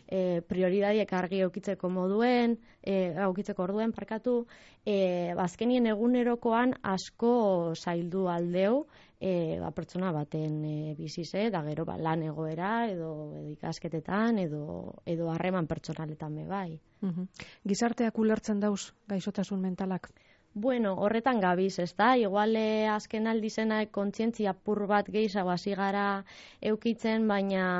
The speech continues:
Speaker 1: bueno, ondino nik uste dute asko, asko geratzen dala. Igual, eh, gaztion artien, ba, hasi gara apurtzu bete esnatzen,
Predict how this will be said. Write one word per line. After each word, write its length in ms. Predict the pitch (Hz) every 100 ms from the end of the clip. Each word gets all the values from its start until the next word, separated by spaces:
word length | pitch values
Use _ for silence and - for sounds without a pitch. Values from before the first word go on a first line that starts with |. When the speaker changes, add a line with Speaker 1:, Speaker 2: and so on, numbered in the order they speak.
| 175 175 175
Speaker 1:
bueno, 300 | 185 170 160 -
ondino 420 | 202 190 190 190 190 190
nik 200 | 190 196
uste 220 | - 190
dute 220 | 185 180 170 165 160 160 -
asko, 460 | 175 - - 175 170
asko 300 | 170 - 190 180
geratzen 420 | 160 160 - 165
dala. 240 | 170 165 151 - - -
Igual, 320 | 190 202 208
eh, 140 | 214 208
gaztion 560 | 208 - 233 214 208
artien, 300 | 214 202 196
ba, 100 | 185
hasi 160 | 175 202
gara 240 | 202 202
apurtzu 400 | 196 190 185 185
bete 320 | 180 180 180 170 -
esnatzen, 600 | 196 208 214 208 202